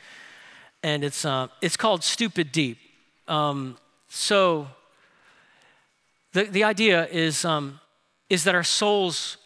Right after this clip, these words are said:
are ridiculously deep. They're, they're made by God so that the depths of humans can communicate with the depths of God. So there's this hole in your heart that is just stupid deep. It's crazy,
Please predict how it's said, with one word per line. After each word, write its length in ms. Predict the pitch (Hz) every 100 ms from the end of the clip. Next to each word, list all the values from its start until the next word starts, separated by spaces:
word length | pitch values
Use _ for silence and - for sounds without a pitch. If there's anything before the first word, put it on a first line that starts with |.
| _
are 120 | 170
ridiculously 880 | 160 156 143 170 - 156 143 - 143
deep. 360 | 131 127 113 - - -
They're, 200 | 165 160
they're 180 | 156 165
made 760 | 160 175 202 190 156 - 156
by 240 | 185 180 202
God 480 | 180 160 147 147 143
so 240 | - 190
that 160 | 165 156
the 100 | 156
depths 480 | 135 151 208 - - -
of 140 | 170
humans 640 | - 196 175 143 135 127 - -
can 420 | - 170 151 147 - -
communicate 720 | 160 160 180 165 - 135 127
with 160 | 151 -
the 60 |
depths 480 | 123 147 143 - -
of 180 | 135 120
God. 380 | 131 110 87 - _ _ - - - - -
So 220 | - 185
there's 280 | 165 165 135
this 180 | 147 -
hole 420 | - 202 208 208
in 120 | 185
your 120 | 165
heart 320 | 151 165 160 147
that 120 | 147
is 120 | 135
just 200 | - -
stupid 680 | - - - - 190 147 143
deep. 260 | 139 120 -
It's 120 | -
crazy, 680 | - - 190 185 160 156